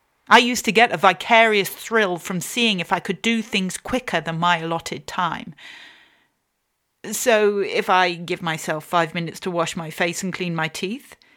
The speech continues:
can I get that done in three and a half minutes? I was in constant competition with myself. And of course, the faster I could do everything,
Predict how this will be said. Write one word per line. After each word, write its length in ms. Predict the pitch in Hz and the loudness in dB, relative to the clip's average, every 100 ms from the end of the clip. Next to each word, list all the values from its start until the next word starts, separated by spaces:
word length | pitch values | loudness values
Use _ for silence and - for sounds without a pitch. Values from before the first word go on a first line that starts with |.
| _ _ _ _ - | _ _ _ _ -6
can 300 | - 175 165 | 2 4 4
I 140 | 156 | 2
get 260 | 165 160 - | 4 2 4
that 220 | 165 165 | 2 4
done 260 | 180 165 | 2 4
in 260 | 160 160 156 _ _ - | 0 -4 -6 _ _ -18
three 460 | - 185 175 170 | -2 -2 0 0
and 140 | 165 160 | 0 0
a 60 | |
half 360 | 135 160 160 - | 0 0 0 -2
minutes? 720 | 196 233 403 _ - - - _ _ _ _ _ _ _ _ _ _ _ _ _ _ _ _ _ _ | 0 -2 -4 _ -20 -20 -20 _ _ _ _ _ _ _ _ _ _ _ _ _ _ _ _ _ _
I 60 | 185 | -12
was 140 | 175 | -8
in 100 | 180 | -8
constant 580 | 170 - 220 208 - 202 | -8 -4 -4 -4 -8 -8
competition 640 | - 170 - - 180 170 | -8 -12 -8 -6 -4 -6
with 160 | 156 - | -8 -8
myself. 640 | - 160 - - - _ _ _ _ _ _ _ _ _ _ _ _ _ | -10 -8 -12 -16 -20 _ _ _ _ _ _ _ _ _ _ _ _ _
And 100 | - | -2
of 100 | 208 214 | -2 4
course, 320 | 247 208 - - - | 4 4 -2 -10 -2
the 80 | |
faster 680 | - - 285 254 254 - 160 - | -4 4 6 6 4 2 2 2
I 80 | |
could 180 | 147 175 | -2 -4
do 160 | 180 170 | -2 -2
everything, 480 | 151 165 - 160 | -2 -8 -8 -8